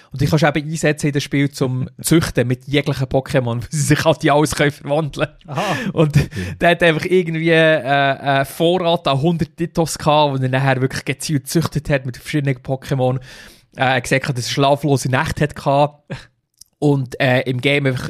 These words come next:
Speaker 1: sinnlos, also sinnlos, einfach hin und her mit dem Velo gefahren ist,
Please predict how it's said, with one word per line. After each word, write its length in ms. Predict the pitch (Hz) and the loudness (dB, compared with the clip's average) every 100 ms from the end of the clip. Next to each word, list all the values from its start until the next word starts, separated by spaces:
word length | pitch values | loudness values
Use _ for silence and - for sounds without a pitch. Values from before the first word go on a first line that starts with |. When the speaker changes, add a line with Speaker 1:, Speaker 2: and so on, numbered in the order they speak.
| - | -12
Speaker 1:
sinnlos, 600 | - 156 165 156 156 160 | -4 0 2 4 4 2
also 200 | 127 120 | -2 -6
sinnlos, 420 | 107 131 123 120 139 | -4 -4 -4 -4 -6
einfach 160 | - | -4
hin 160 | 139 147 | -2 -2
und 140 | 135 139 | -2 -2
her 140 | 143 | -2
mit 140 | 127 135 | -4 -4
dem 100 | 123 | -2
Velo 220 | 139 147 | 0 -2
gefahren 380 | - 139 135 127 | 0 0 2 0
ist, 260 | 135 - | -2 -4